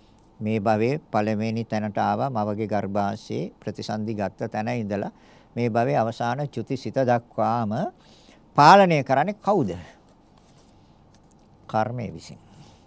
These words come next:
ඉන්ද්‍රිය කිව්වේ කර්මයට. කර්මයට කියන නමක් තමයි ඉන්ද්‍රිය. ඒතර ජීවිතය කියන්නේ පැවැත්ම. ඒතර ඉන්ද්‍රිය කියන්නේ කර්මය. එයා තමයි අධිපති. ආ. දැන් ඒතර රූපය කියන්නේ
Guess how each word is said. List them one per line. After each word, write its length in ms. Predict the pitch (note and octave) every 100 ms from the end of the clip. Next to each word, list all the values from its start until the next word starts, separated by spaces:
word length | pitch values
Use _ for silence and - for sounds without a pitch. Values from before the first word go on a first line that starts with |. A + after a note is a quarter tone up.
| _ - - -
ඉන්ද්‍රිය 460 | A#2+ B2+ D3 D3
කිව්වේ 380 | C#3 C#3+ D3 F#3 - - - - -
කර්මයට. 540 | - A2 G#2+ D#2 - - _ _
කර්මයට 460 | - G#2 A2 A#2+ A#2
කියන 140 | B2 A#2+
නමක් 280 | A2 A2+
තමයි 200 | - C#3+
ඉන්ද්‍රිය. 320 | G#2+ F#2+ F2 F2 _ - - -
ඒතර 180 | _ D3 C3
ජීවිතය 500 | - D#3+ E3 E3 D#3+
කියන්නේ 200 | F3 G3
පැවැත්ම. 480 | F3 B2+ F#2+ - E2+
ඒතර 720 | E3 _ _ _ _ - C3
ඉන්ද්‍රිය 420 | C3 D3 E3 E3
කියන්නේ 260 | D3+ F3+ G#3
කර්මය. 360 | D#3 B2 F#2+
එයා 120 | G2 A#2+
තමයි 160 | D#3
අධිපති. 520 | C#3+ G2+ F2 E2 F2 - _ _ _ _ _ _ _ _ _ -
ආ. 200 | - F#2+ - _ - _ _ _ _
දැන් 220 | - B2 A#2+
ඒතර 240 | A#2 C#3 D#3 D#3 _ _ _ _ _ _ _ _ - _
රූපය 460 | B2 C3+ D#3 F3 D#3+
කියන්නේ 380 | E3+ E3 G#3